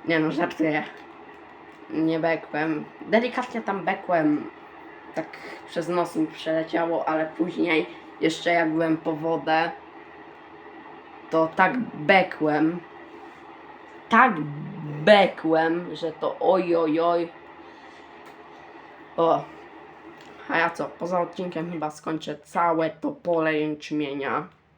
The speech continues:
Jest dosyć ogromne. No nie powiem, że nie. A tym naszym John Deere'kiem to byśmy jeździli, jeździli, jeździli. By minęło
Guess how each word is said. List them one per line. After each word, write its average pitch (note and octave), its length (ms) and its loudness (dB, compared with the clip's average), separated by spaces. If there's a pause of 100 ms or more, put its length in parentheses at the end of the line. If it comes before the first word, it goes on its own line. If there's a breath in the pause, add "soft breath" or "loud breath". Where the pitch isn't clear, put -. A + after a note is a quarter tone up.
(220)
Jest - 180 -20
dosyć - 460 -8 (140)
ogromne. D#3+ 500 -2 (960)
No D#3+ 60 -2
nie E3 120 -2
powiem, D#3+ 380 -4
że D#3+ 160 -4
nie. C#3+ 220 -6 (340)
A D3 80 -2
tym E3+ 240 -4
naszym F3 360 -4
John F3 180 -2
Deere'kiem F3 540 -4
to E3+ 120 -4
byśmy E3+ 300 -6
jeździli, F3+ 800 0
jeździli, F3+ 760 -2
jeździli. F#3 880 -2 (1200 loud breath)
By D#3+ 180 0
minęło F3 640 4